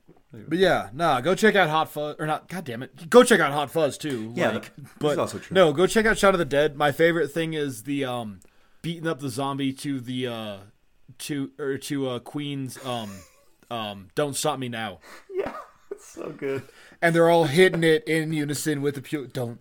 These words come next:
Speaker 2: stop me now."
Speaker 1: Now, and it's such a good time. Yeah. Oh, man.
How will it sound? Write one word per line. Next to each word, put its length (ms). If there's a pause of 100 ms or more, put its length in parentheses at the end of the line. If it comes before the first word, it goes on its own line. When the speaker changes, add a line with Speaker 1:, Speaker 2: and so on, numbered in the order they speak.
Speaker 2:
stop 520
me 320
now." 140
Speaker 1:
Now, 640 (180)
and 340
it's 180
such 300
a 40
good 300
time. 640 (420)
Yeah. 340 (360)
Oh, 260
man. 360